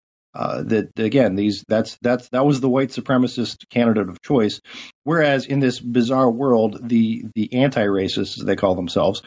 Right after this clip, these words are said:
were supporting a former attorney general who dressed up either in blackface or as a Klansman,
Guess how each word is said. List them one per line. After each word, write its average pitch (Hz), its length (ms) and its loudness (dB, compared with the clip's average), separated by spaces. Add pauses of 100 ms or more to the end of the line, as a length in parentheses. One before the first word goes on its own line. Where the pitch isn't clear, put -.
(480)
were 120 140 2
supporting 117 720 0
a 107 200 0
former 113 300 0
attorney 113 300 0
general 110 360 0
who 110 220 2
dressed 123 380 0
up 113 200 0
either 139 200 4
in 123 80 4
blackface 120 480 -2
or 160 120 2
as 135 60 0
a 120 60 -2
Klansman, 117 560 0